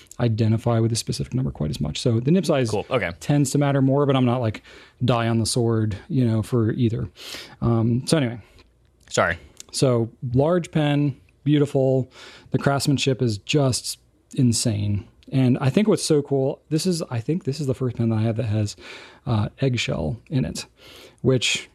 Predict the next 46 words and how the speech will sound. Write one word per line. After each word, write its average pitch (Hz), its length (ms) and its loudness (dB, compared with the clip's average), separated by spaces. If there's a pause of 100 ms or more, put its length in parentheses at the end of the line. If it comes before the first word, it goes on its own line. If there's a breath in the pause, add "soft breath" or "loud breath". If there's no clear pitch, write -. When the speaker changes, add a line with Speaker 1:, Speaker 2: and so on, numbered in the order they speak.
Speaker 1:
that's 117 240 -2
where 127 80 4
you 117 100 4
get 110 180 0
the 110 140 0
wintry 120 560 0
breath 107 380 -4
kind 113 160 0
of 113 80 -4
thing. 147 260 -4
And 170 140 0
I'll 220 60 2
just - 100 -4
have 113 120 -4
to, - 80 -8
like, 127 160 -4
zoom 120 200 -2
in - 180 0
just 143 220 -8
a - 40 -8
tad - 340 -8
to 151 160 -6
show 147 260 -8
you, 160 260 -4 (960 loud breath)
um, - 440 -2 (120)
some 143 240 2
of 120 80 2
the 113 60 2
deets 120 680 -4
of 123 140 -4
it. 151 120 -4
The, 143 200 0
the 143 120 4
pictures 143 420 0
we 120 100 2
have 117 200 0
of 135 80 -8
this 147 200 -6
are 151 60 -4
really - 240 -6
crisp - 320 -10
and 170 160 -6
look 147 140 -10
really 165 300 -8
good. 139 260 -6 (500 loud breath)
Um, 117 460 2